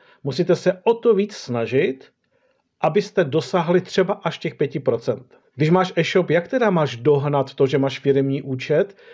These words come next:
na Instagramu? Jak dohnat, abys měl třeba až těch pět procent, eh, sledovanosti tvého profilu? Komentujte, když vám někdo dá like, poděkujte jim, že vám něco označili, nebo pokud něco řeknou,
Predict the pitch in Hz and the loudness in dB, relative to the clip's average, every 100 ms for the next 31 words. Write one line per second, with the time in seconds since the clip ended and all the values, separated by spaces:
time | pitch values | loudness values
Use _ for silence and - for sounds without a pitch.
0 | - 131 135 131 - 131 131 131 131 135 | -6 0 0 0 0 2 2 2 0 -2
1 | - _ 139 156 143 170 170 156 139 135 | -6 _ -2 0 2 2 2 0 -4 0
2 | 147 143 151 160 - 165 - 151 - 143 | 0 0 -2 -4 -4 -6 -4 -6 -2 -4
3 | 135 131 131 135 139 - _ _ _ _ | 0 -2 0 0 -2 -6 _ _ _ _
4 | 123 123 123 139 131 139 139 135 147 135 | 0 2 2 2 2 2 0 -2 -6 -2
5 | 139 143 117 117 202 190 175 180 _ _ | 0 0 -2 -2 0 2 0 -4 _ _
6 | _ _ _ _ - 175 226 220 165 156 | _ _ _ _ 0 2 4 2 0 -2
7 | - 151 151 156 _ _ _ 131 143 143 | 2 2 2 -2 _ _ _ -2 0 2
8 | 143 143 147 143 147 156 - 180 185 214 | 2 4 4 4 2 0 -2 2 2 2
9 | 175 160 156 139 139 143 139 - - - | 0 0 2 2 2 0 -4 -8 -20 -16
10 | 120 143 143 139 131 131 160 131 143 139 | -2 0 2 0 -2 -4 -4 -2 -2 0
11 | 147 139 135 143 131 143 151 151 156 151 | 2 4 2 0 -2 -4 -2 0 2 0
12 | 151 160 160 | 0 2 2